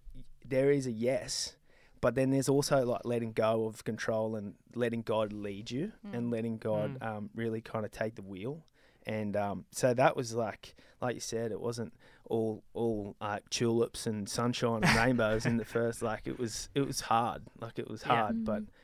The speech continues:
Speaker 1: le-, like, looking back now, it's changed my life, you know?
Speaker 4: Mm.
Speaker 3: Yep. Yeah, absolutely.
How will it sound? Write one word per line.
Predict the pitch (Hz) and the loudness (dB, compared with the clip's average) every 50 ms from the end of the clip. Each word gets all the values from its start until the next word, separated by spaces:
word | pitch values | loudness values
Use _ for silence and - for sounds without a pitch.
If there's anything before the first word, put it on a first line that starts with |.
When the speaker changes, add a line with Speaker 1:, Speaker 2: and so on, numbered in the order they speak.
| - - _ | -20 -20 _
Speaker 1:
le-, | - 120 127 120 - | -2 -2 -2 -2 0
like, | 117 113 107 104 - | 0 0 0 0 -2
looking | 104 120 113 - 117 113 | -2 -4 -4 -4 -4 -4
back | 110 113 110 98 - | -2 -2 -4 -4 -6
now, | 107 110 117 113 95 - | -6 -6 -6 -6 -6 -8
it's | - - - - - - | -8 -8 -10 -10 -8 -8
changed | - - 131 123 123 120 113 | -4 -2 0 0 0 0 -2
my | 113 104 98 | -4 -6 -4
life, | 95 98 101 117 117 - - - | -2 -2 -4 -4 -6 -10 -16 -14
you | - 95 | -12 -10
know? | 92 95 117 139 - - - _ - - - - - | -8 -8 -10 -12 -14 -20 -20 _ -20 -20 -12 -8 -6
Speaker 4:
Mm. | 214 214 202 185 | -4 -4 -4 -4
Speaker 3:
Yep. | 185 147 120 113 - _ - - - - _ _ | -6 -6 -6 -8 -12 _ -20 -20 -20 -20 _ _
Yeah, | - 147 139 123 123 | -8 -8 -6 -6 -6
absolutely. | 127 123 - - 135 123 123 123 - 127 123 123 | -8 -8 -10 -10 -8 -8 -10 -8 -8 -10 -12 -12